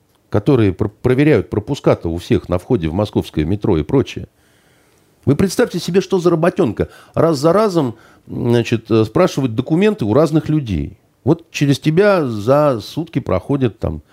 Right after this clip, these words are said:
сотни каких-то документов, которые ты там трогаешь. В перчатках, без перчаток, в масках, не в масках там, да. А их кто будет тестировать, как-то проверять и чего-то?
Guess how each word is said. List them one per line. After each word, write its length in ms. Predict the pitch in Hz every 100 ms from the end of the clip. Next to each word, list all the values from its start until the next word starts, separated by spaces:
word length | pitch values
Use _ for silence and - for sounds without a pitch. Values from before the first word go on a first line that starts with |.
| _ _ _ _
сотни 360 | - 165 165
каких-то 560 | 92 85 - 123 - 98
документов, 840 | 90 90 90 - - 110 156 87
которые 400 | - 82 127 120
ты 140 | 87 90
там 200 | - 80
трогаешь. 400 | - 85 71 -
В 80 | -
перчатках, 640 | 180 151 - 139 - 92
без 120 | 110 123
перчаток, 640 | 151 - 117 120 - -
в 100 | 87
масках, 420 | 90 139 - -
не 80 | -
в 40 | 87
масках 400 | 101 - - -
там, 120 | -
да. 160 | - 139 _ _ _ _ _ _ _ _ _ _ _
А 120 | -
их 220 | 92 131 -
кто 280 | - 135
будет 260 | 123 117 107 _ _ -
тестировать, 580 | 113 - 123 113 107
как-то 280 | - 107 -
проверять 520 | 104 104 104 104 101 -
и 420 | 98 101 98 90
чего-то? 380 | - 101 98